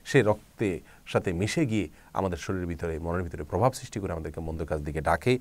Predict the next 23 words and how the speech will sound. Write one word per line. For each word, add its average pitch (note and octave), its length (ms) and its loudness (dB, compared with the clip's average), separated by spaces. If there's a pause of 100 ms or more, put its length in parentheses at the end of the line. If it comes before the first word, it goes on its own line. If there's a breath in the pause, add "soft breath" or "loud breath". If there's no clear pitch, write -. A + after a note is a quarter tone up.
(280 loud breath)
আর G#2+ 160 4
এই A#2 320 -4
অঙ্গীকার D3+ 400 6
সে - 180 0
করেছিল, D3+ 480 4 (420 soft breath)
আমরা C3 220 8
যখনই C3+ 220 4
মন্দ C3 220 4
কাজ G#2+ 200 0
করবো, F#2+ 240 0
মনে E2+ 100 -2
রাখা F2 180 -2
উচিত A2+ 280 -2 (260 soft breath)
শয়তান G#2 300 -2
কিন্তু F#2+ 180 -4
আমাদেরকে D#2 280 -4
জাহান্নামে E2+ 400 0
নিবে, C3 340 10
অঙ্গীকার A#2+ 400 8
করেই F3+ 260 12
সে D3+ 160 6
পৃথিবীতে G#2 380 2
এসেছে। F2+ 340 2